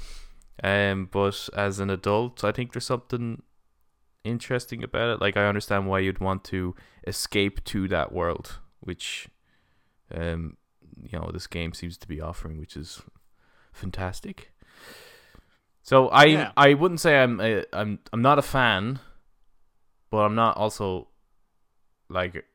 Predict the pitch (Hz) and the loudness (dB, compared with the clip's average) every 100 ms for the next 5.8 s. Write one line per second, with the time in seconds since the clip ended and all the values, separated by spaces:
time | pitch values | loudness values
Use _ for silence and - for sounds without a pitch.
0 | _ _ _ _ _ _ - 101 95 90 | _ _ _ _ _ _ -8 -2 -2 -2
1 | - 80 87 90 80 85 87 87 85 90 | -6 -8 -6 -4 -4 -6 -6 -6 -6 -4
2 | 87 87 82 _ _ _ _ _ _ _ | -6 -8 -14 _ _ _ _ _ _ _
3 | _ _ - 101 92 90 - 87 - - | _ _ -10 -6 -4 -4 -8 -12 -14 -14
4 | 92 85 82 - - - _ _ _ _ | -10 -10 -12 -20 -20 -20 _ _ _ _
5 | - - - 104 95 85 82 - | -16 -12 -6 -2 -2 -2 -6 -8